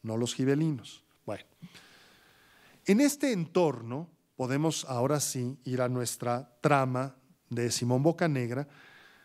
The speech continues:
para que vean ustedes que sí tiene sus, eh, eh, complicaciones, pero no son intransitables. En el prólogo nocturno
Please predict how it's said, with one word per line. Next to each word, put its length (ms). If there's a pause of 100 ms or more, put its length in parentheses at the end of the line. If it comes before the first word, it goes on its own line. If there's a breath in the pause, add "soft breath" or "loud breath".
(300 loud breath)
para 200
que 140
vean 180
ustedes 360
que 100
sí 160
tiene 240
sus, 340
eh, 520 (100)
eh, 600 (340 soft breath)
complicaciones, 880 (400)
pero 180
no 180
son 220
intransitables. 1080 (1200 loud breath)
En 140
el 160
prólogo 800
nocturno 880